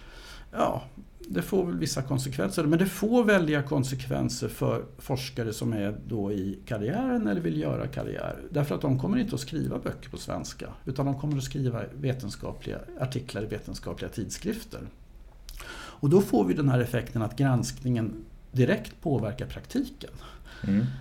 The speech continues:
Speaker 1: Alltså det är inte så att man presenterar det som passar granskningen, utan man gör bara det som går att presentera, som att det passar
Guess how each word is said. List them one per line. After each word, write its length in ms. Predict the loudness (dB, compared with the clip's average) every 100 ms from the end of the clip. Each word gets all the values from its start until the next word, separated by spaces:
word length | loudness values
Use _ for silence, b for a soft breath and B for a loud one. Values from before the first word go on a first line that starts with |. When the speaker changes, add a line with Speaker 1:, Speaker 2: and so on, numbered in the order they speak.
| B
Speaker 1:
Alltså 160 | 2 4
det 60 |
är 20 | 4
inte 120 | 4
så 100 | 2
att 120 | 4
man 100 | 0
presenterar 800 | 0 2 2 4 2 6 6 6
det 120 | 4
som 140 | 0 -2
passar 300 | -4 -4 -4
granskningen, 760 | -4 -4 -4 -8 -8 -8 -6
utan 200 | -2 6
man 160 | 8 8
gör 420 | 6 4 4 4
bara 260 | 2 -2 -2
det 300 | -4 -6 -6 -8 -14 -18 -6
som 240 | -2 0
går 260 | 4 4 4
att 140 | 2
presentera, 680 | -2 -6 -8 -8 -8 -6 -6 -8 B -18 -20 -18 -18 -14
som 160 | -2 0
att 100 | 2
det 80 | 0
passar 520 | -2 -2 -4 -6